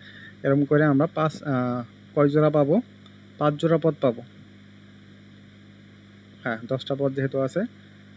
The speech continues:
সবার আগে পদ সংখ্যা বের করবো, দশটা পদ। then হচ্ছে প্রথম নেব এবং ছয়তম পদ নেব, নিয়ে দেখ-, দেখাবো যে এটা ওয়ান আসে এবং মাইনাস ওয়ান আসে আর কি। তো মাইনাস ওয়ান আসে, তো এরকম,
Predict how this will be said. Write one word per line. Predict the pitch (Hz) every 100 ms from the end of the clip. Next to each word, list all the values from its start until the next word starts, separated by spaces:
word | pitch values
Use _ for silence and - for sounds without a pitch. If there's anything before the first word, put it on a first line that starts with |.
| - - -
সবার | 143 135
আগে | 139
পদ | 143 160
সংখ্যা | 170 151
বের | 143 143
করবো, | 147
দশটা | 151 147 147 143
পদ। | 175 - - - - - - - - -
then | 139 139
হচ্ছে | 135 143 165
প্রথম | 160 156 151
নেব | 180 147
এবং | 139
ছয়তম | - 143 147 139
পদ | 131
নেব, | 117 117
নিয়ে | 135 139
দেখ-, | 135 - 139
দেখাবো | 139 131 175 185
যে | 143 127
এটা | 165 214 -
ওয়ান | 120 117 113
আসে | - - - - - - - - -
এবং | 131 160
মাইনাস | 123 127 131
ওয়ান | 123 113
আসে | - 123
আর | -
কি। | - - -
তো | 117 120
মাইনাস | 123 -
ওয়ান | 127 127
আসে, | 196 208
তো | 147
এরকম, | 139 143